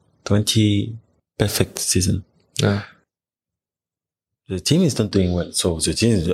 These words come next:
Speaker 1: out of twenty seasons. They're not allowed to do so-so one season. What do you think? Do you think fo-, football is planned?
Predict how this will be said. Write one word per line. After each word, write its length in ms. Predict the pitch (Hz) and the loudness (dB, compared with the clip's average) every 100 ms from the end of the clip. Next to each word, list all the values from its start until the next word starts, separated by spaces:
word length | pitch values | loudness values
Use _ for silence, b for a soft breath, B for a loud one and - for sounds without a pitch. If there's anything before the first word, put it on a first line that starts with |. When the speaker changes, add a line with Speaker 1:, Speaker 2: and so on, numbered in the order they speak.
| - | 2
Speaker 1:
out 200 | 104 101 | 2 2
of 140 | 90 | 0
twenty 280 | - 98 101 | 0 -2 -2
seasons. 340 | - 98 120 | -6 -6 -8
They're 100 | 98 | -6
not 200 | 95 101 - - _ _ _ - | -2 -2 -4 -20 _ _ _ -4
allowed 280 | 92 107 - | 0 2 2
to 60 | |
do 520 | 95 101 95 95 90 - _ | 2 2 2 0 -2 -10 _
so-so 400 | - 104 - 117 | -4 0 2 2
one 180 | 117 113 | 2 2
season. 440 | 139 185 269 - _ B B B B B | 2 2 0 -4 _ B B B B B
What 120 | - 151 | -4 0
do 80 | |
you 60 | 117 | 2
think? 180 | 95 85 | 2 0
Do 80 | 92 | -2
you 40 | |
think 180 | 117 101 | 0 0
fo-, 240 | 107 107 | 2 0
football 380 | 87 98 95 113 | 2 2 4 4
is 260 | 101 87 - | 4 2 0
planned? 400 | - 123 170 | 0 0 0